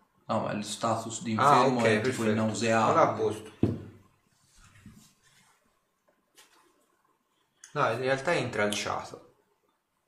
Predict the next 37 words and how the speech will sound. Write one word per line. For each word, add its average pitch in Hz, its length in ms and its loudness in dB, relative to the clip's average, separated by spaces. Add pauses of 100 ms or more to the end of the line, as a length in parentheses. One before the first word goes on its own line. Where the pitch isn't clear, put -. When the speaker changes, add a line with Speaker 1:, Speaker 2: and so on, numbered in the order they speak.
(460)
Speaker 1:
Ah, 110 80 -12
si 117 120 -6
muove 113 240 2
alla, 110 480 -2
alla 110 140 -2
metà 107 180 -4
della 104 200 -6
velocità 107 420 -8
allora. - 260 -12
Speaker 2:
No, 117 340 -2
è - 80 -12
intralciato 117 580 -2
per 113 140 -6
un 107 120 -6
round. 95 460 -10 (1200)
Speaker 1:
Vabbè, 107 400 -8
si - 160 -10
muove 101 400 -2
alla 113 160 -6
metà 104 240 -8
della 107 180 -8
velocità 101 220 -8
per - 180 -10
un 107 60 -8
round. 107 200 -10
Speaker 2:
Beh, 107 140 -10
però 117 160 -8
deve 104 140 -10
fare 98 200 -12
il 98 60 -12
tiro 95 180 -10
salvezza. 104 520 -12
Speaker 1:
Ah, - 260 -6
ok. 98 180 -8 (1000)
Speaker 2:
Due 117 220 -2
tiri 90 160 -10
salvezza. - 520 -20